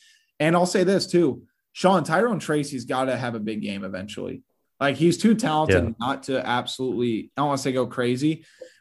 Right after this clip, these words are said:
Speaker 1: but he's too talented not to be one of Iowa's biggest receivers in the big time games. And I think he's a big time player.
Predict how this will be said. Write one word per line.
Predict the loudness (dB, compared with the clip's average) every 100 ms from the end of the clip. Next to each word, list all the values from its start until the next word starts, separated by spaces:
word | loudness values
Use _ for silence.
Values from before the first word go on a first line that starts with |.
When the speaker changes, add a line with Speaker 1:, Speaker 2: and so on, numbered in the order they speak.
| _
Speaker 1:
but | 4
he's | 4
too | 4 2
talented | 2 0 0 -2 0
not | -2 -4
to | -4
be | 0 2
one | 0
of | -2
Iowa's | -2 -2 -4 -6
biggest | -6 -4 -6 -8
receivers | -10 -2 0 0 -2
in | -4
the | -4
big | -4 -6
time | -6 -6 -6
games. | -8 -8 -10
And | -6
I | -4
think | -2 -2
he's | 0 0
a | 0
big | -4 -2
time | -2 -4
player. | -2 0 0 -4